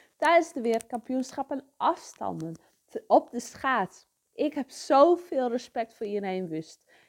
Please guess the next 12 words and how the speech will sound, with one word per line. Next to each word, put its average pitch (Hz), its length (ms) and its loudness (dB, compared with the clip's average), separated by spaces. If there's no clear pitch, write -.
Ire-, 247 440 6
er 214 160 2
waren 233 440 2
echt - 280 -4
zoveel 277 600 2
mooie, 196 440 2
tijdens 262 300 0
het - 120 -20
hele 254 260 2
weekend, 190 380 -6
mooie 247 220 0
verhalen. 254 540 -2